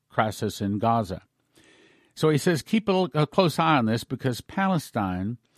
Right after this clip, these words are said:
is about to make a formal call to Turkey and Pakistan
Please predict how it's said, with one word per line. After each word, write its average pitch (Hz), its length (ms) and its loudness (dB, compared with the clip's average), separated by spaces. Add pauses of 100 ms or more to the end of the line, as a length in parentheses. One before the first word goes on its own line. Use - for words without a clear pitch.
(280)
is 123 180 2
about 135 340 2
to 143 100 -2
make 139 200 0
a 127 200 -2
formal 190 600 2
call 120 600 4
to - 180 -20
Turkey 143 460 -2
and 110 160 -6
Pakistan 107 720 -2